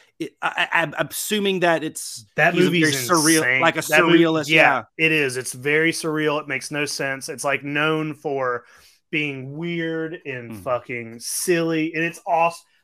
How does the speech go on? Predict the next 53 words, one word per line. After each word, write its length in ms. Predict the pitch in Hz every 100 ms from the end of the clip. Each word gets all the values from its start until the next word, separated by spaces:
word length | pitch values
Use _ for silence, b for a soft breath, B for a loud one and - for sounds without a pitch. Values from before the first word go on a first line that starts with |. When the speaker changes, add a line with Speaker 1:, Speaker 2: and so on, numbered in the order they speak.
| -
Speaker 2:
I 100 | 151
have 300 | 139 143 120
it 160 | 117 -
somewhere. 440 | 127 117 110 113
I 60 | 127
was, 100 | 135
like, 140 | 247
Speaker 1:
Yeah. 80 | 143
Speaker 2:
looking. 320 | 156 175 156 B B -
I 40 |
was 100 | 175
like, 100 | 170
"I 120 | 170
own 240 | 175 170 160
it 100 | 151
somewhere 380 | 180 156 143
on 120 | 135 131
D 140 | 143
V 120 | 135
D." 220 | 135 143 151
Uh, 200 | 156 147 139 b b b b -
it's 180 | 190 -
great, 480 | 151 190 185 160
but 140 | 151 160
it's, 220 | 160 - -
that 320 | 170 160 160
would 100 | 131
have 80 | 123
been, 340 | 120 117 107 104 _ _ _ _ -
Speaker 1:
Yeah. 140 | 185 - _ _
Speaker 2:
this 240 | 156 151
would 60 | 151
have 100 | 120
been 140 | 120
insane. 340 | 110 104 110 98 _ B
Speaker 1:
Well, 160 | 254 -
as 100 | 269
you 60 |
see 160 | 262 277
the 100 | 247
plot 360 | - 196 185
and 100 | 180
you 60 | 185
see 160 | - 196
the 80 |
short 260 | 175 170 -
story 640 | - 185 175 170 151 143
that, 340 | 131 143 139 147
um, 280 | 139 127
that 120 | 123 143
eventually 320 | 139 143 143
gets 140 | 131
illustrated 680 | 165 185 - 139 127 127